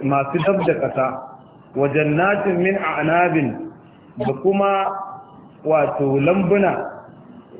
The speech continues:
ko kuma gonakai da suke tattare da inibai,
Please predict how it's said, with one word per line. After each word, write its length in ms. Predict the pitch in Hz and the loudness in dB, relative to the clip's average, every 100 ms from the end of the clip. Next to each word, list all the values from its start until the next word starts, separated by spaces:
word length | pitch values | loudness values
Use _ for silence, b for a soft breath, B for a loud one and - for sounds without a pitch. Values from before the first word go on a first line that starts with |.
| - - - | -20 -20 -4
ko 160 | 170 180 | 0 0
kuma 260 | 185 190 | 2 2
gonakai 960 | 190 170 160 139 - 175 175 170 - - - - - - - 120 123 | 4 4 4 2 0 0 2 0 -4 -12 -18 -20 -20 -20 -18 -6 -2
da 80 | 143 | -2
suke 720 | - 196 196 156 123 - - - - | -2 -4 0 0 0 -4 -10 -14 -8
tattare 460 | - 151 - 151 190 | -4 -4 0 2 4
da 120 | 180 143 | 2 -2
inibai, 560 | 147 143 165 170 170 | -2 0 2 0 0